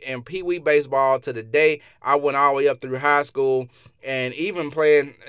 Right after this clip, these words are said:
in college, you know, playing intramurals, this and whatever. I, I did not play, uh, uh, collegiate ball, but doing all that, my mom told me the same thing all the time. And that's why I respected people that were in le-, leadership, whether you my age, older, or younger.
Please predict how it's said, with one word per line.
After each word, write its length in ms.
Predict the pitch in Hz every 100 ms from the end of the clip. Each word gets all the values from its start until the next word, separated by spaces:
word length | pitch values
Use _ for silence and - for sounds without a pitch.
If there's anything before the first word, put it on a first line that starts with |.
| 135
in 180 | 131 139
college, 260 | 127 170 156
you 60 |
know, 100 | 147
playing 280 | 131 143 135
intramurals, 260 | 135 135 123
this 120 | 123
and 100 | 123
whatever. 180 | 123 127
I, 200 | 131 131
I 80 | 120
did 120 | 120
not 180 | 139 131
play, 320 | 143 123 117 _
uh, 280 | 117 117 110 85 _ _ -
uh, 340 | 123 117 104 - _ -
collegiate 460 | 117 156 139 113
ball, 360 | 127 170 135 123 - - _
but 300 | - 160 147
doing 240 | 143 240 220
all 220 | 185 156
that, 300 | 165 190 156 _ _ _ _ _ _ _ _ _ - 139
my 180 | 156
mom 320 | 165 202 226 214
told 200 | 196 165
me 80 |
the 40 | 139
same 260 | 175 180
thing 220 | 165 139 135
all 180 | 151
the 60 | 147
time. 200 | 139 107
And 120 | 135
that's 160 | 175 208
why 180 | 175 170
I 100 | 156
respected 640 | 143 - - 180 175 135
people 200 | 170 147
that 100 | 135
were 80 | 131
in 140 | 131 123
le-, 200 | 156 151
leadership, 480 | 127 170 156 - 127
whether 200 | 123 143
you 140 | 143
my 240 | 147 143 139
age, 400 | 139 143 139 131 -
older, 320 | 139 143 135
or 180 | 131 123
younger. 380 | 123 160 151